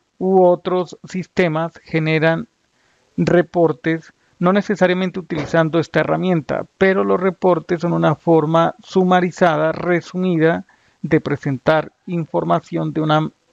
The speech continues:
forma, eh, utilizando una representación legible para el usuario.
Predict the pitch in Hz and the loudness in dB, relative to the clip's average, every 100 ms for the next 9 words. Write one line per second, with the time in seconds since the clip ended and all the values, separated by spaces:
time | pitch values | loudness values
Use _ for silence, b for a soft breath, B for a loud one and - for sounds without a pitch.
0 | _ - 170 156 160 170 - _ _ _ | _ 2 2 2 0 -2 -4 _ _ _
1 | _ _ _ _ - - 147 135 135 131 | _ _ _ _ -10 -2 0 2 0 -2
2 | - _ _ _ _ _ _ - 170 151 | -6 _ _ _ _ _ _ -8 -4 0
3 | 151 165 160 175 165 160 151 151 139 139 | 0 2 2 2 2 -2 -6 -8 -4 -4
4 | - 160 160 156 - - 165 170 - 185 | -4 0 0 0 -4 0 2 2 0 -2
5 | 151 160 170 - 180 165 165 156 - 170 | 0 -2 -2 -2 0 2 0 -6 -8 -2
6 | 151 131 | -2 -4